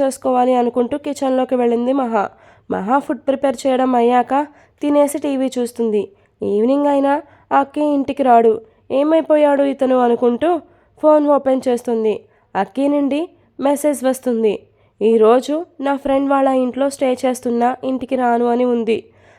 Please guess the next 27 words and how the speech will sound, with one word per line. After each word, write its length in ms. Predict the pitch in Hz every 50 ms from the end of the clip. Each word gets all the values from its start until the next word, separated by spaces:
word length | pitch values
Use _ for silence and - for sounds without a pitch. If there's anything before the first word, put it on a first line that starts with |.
| _ - -
అయ్యో 460 | 240 240 240 233 202 190 196 202 226
అక్కి, 420 | 254 262 262 262 - 240 226 - - _ _ _ _ _ -
ఎప్పుడు 520 | 220 233 233 226 - 269 285 277 285 311 311 - _ _ _ _ -
ఇలా 240 | 302 302 294 294 294
నైట్ 340 | 294 285 269 269 285 277 294
ఇంటికి 240 | 294 277 285 - 294
రాకుండా 440 | 285 269 262 - 269 269 269 277
లేడు, 340 | 269 262 254 254 254 254 - - - _ _ _ _ -
నా 80 | 247 262
ప్లాన్ 340 | 254 - 247 233 233 240
అంతా 220 | 262 262 254 277 277
స్పాయిల్ 460 | 269 - - 247 240 240 247 247 247
అయ్యిందే 340 | 247 240 240 240 247 233 233
అని 340 | 233 233 226 240 285 330 320 - _ _ _ _ _ -
డల్ 240 | 262 262 269 269 262
అవుతుంది. 500 | 262 247 240 254 240 240 233 240 220 - - - _ _ _ -
ఒక్కతే 400 | - 208 196 - 233 233 240 302
ఉండడం 460 | 302 294 285 269 277 269 269 277 294 285
వల్ల 360 | 269 254 254 254 262 302 330 - _ _ _ _ -
బోర్ 280 | 208 226 226 240 269 277
కొట్టి 440 | 277 294 277 285 - 277 302 330 311 _ _ _ _ _
సినిమాల 460 | - - 294 277 277 277 277 277 269
మీద 160 | 269 269 262
సినిమాలు 480 | 262 262 262 262 254 254 254 254 254 254
చూస్తూనే 600 | 254 - 240 240 254 247 - - 262 262 269 277
ఉంటుంది 360 | 277 277 262 269 254 254 262
మహా. 420 | 269 269 254 226 220 226 214 202